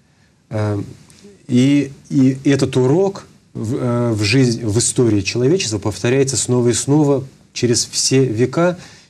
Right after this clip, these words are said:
И такое ощущение возникает, что мы ничему не учимся из истории.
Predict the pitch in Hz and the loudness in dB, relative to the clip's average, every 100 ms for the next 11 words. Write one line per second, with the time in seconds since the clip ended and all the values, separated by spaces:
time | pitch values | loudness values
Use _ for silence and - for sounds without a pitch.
0 | _ - 135 131 - 127 - 147 139 120 | _ 0 2 2 -4 -6 0 2 2 0
1 | - 175 139 131 131 120 - 120 143 143 | 0 2 2 2 0 -2 0 2 2 2
2 | - 139 139 135 151 151 110 - 98 90 | 2 2 4 4 2 0 -4 -4 -4 -4
3 | - 98 82 | -4 -6 -8